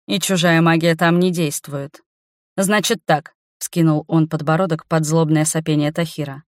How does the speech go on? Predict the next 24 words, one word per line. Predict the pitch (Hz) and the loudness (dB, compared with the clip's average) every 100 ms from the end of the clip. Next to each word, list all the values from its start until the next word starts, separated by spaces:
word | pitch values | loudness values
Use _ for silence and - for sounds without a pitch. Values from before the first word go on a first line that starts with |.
| _ _ _ | _ _ _
«Зачистите | 220 202 208 - 208 - 185 165 185 | 0 2 2 2 -2 -2 -4 -2 0
кладбище | 190 170 151 180 - 233 233 _ - | 2 2 0 -4 -4 -8 -12 _ -4
и | 226 | 0
можете | 214 208 233 233 | 4 4 2 0
быть | 175 175 | 0 0
свободны». | - 190 160 147 139 139 139 _ _ _ _ _ _ | 2 2 2 0 -2 -8 -10 _ _ _ _ _ _
«Да | 196 202 226 | 0 4 6
там | 175 240 240 | 6 4 4
кладбище | 285 277 185 185 - | 4 4 4 0 4
размером | 202 208 220 240 220 190 | 4 4 4 4 4 2
с | - | -2
целый | - 226 214 226 | 0 4 4 2
город!» — | 190 220 165 151 - _ _ - | 0 2 2 2 -2 _ _ -8
взревел | 202 185 180 175 180 | -4 0 2 4 2
я, | 175 214 196 | 2 0 0
ведь | 165 175 | 0 0
мне | 190 196 185 | 0 2 2
доводилось | 185 214 220 190 156 - | 2 2 0 0 0 0
уже | 175 165 | -2 0
там | 160 156 160 | 2 2 2
бывать | 190 170 143 - | 0 0 -2 -6
в | - | -4
том | 160 160 | 0 0
году. | 180 160 135 | 0 -2 -6